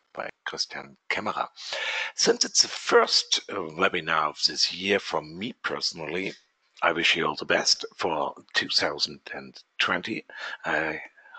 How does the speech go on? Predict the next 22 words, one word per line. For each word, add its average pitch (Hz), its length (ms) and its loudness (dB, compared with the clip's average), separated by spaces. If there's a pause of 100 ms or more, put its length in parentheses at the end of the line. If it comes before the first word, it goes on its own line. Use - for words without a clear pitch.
hope - 320 2
you - 60 0
have 80 180 -2
had 82 160 0 (100)
already 73 440 -2
a 69 40 -2
good - 220 -2
start 104 380 4
into 82 480 -6 (520)
the 104 80 0
new 110 160 2
year. 143 400 4 (560)
And 87 260 0 (600)
what 76 160 -8
we 71 80 -10
talk - 220 -4
today 80 320 -2 (260)
is - 180 -4
J 76 220 -2
F - 100 -14
D 98 140 -4
Invest, - 540 -4